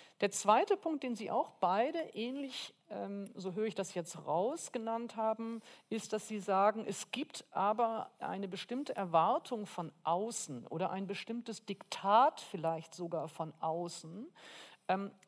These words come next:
dass Sie gar nicht so frei darin sein lässt, worüber Sie berichten wollen. Sie haben es gesagt, es gibt sozusagen Termine, die vorgegeben werden, oder es gibt politische Agenten, die gesetzt werden, und dann gibt es die Erwartung, dass man darüber etwas berichtet,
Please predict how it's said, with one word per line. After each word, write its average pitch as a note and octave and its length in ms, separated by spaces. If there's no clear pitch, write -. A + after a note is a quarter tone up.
dass F#3+ 180
Sie A3 140
gar G#3+ 180
nicht A#3 160
so G#3+ 280
frei E3 480
darin D3+ 540
sein D3+ 460
lässt, - 540
worüber C#3+ 460
Sie C3+ 200
berichten D3 540
wollen. E3+ 340
Sie F3+ 260
haben F3+ 140
es - 140
gesagt, E3 380
es D3+ 100
gibt - 200
sozusagen D#3 720
Termine, G#3 500
die G3+ 140
vorgegeben F#3+ 680
werden, F#3 320
oder D#3+ 120
es D3+ 100
gibt F3 160
politische D#3+ 420
Agenten, F3+ 540
die E3 140
gesetzt F3 560
werden, G#3 340
und F3+ 100
dann F3 120
gibt F3 180
es F#3 100
die - 120
Erwartung, F3+ 720
dass E3+ 180
man E3+ 240
darüber F#3 600
etwas E3+ 300
berichtet, A#3 500